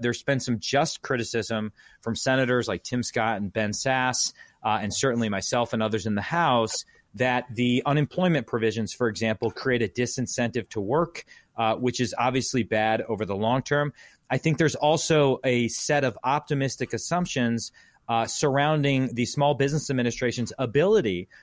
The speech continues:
to administer a three hundred fifty billion dollar loan program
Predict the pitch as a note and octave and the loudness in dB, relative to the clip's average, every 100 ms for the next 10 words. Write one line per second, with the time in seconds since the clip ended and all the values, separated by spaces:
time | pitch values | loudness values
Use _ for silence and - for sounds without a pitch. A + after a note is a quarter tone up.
0 | _ - D3+ C3 C#3+ G#3+ - - B2+ A#2 | _ 0 2 2 2 2 2 0 0 0
1 | A2+ D3 C#3+ C#3+ B2 - C3+ - A2 F#2 | -2 -2 0 0 0 -2 -4 -4 -4 0
2 | B2 C3+ C3 B2+ A#2 F#2 G#2+ A2+ B2 A2+ | 2 2 2 2 0 0 0 2 2 0
3 | G2+ F#2+ A2+ C#3+ D#3 - A2 G2 G2+ G2+ | 0 -2 0 0 -2 0 0 0 -2 -2